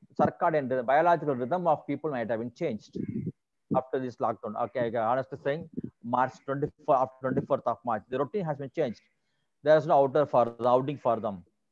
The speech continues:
There is no, uh, society-related activities. So they sit together in the, for, between the four walls, and they are discussing themselves,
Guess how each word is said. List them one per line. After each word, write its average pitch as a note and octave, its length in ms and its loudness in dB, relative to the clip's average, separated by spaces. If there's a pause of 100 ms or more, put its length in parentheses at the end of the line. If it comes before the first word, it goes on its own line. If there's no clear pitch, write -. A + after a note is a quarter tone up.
(120)
There C3+ 160 2
is C3 140 -6
no, C#3+ 440 4 (220)
uh, A#2+ 220 0
society-related C3+ 840 -2
activities. B2+ 720 -4 (280)
So F#3+ 120 0
they E3 200 2
sit - 340 -2
together F#3+ 340 0
in D#3 80 -6
the, C3+ 280 2
for, C#3+ 240 0
between D3 280 -2
the C#3+ 80 2
four D3+ 280 2
walls, B2+ 300 2 (520)
and E3 200 -2
they E3 80 4
are D#3+ 80 8
discussing D3+ 480 -2
themselves, C#3 540 0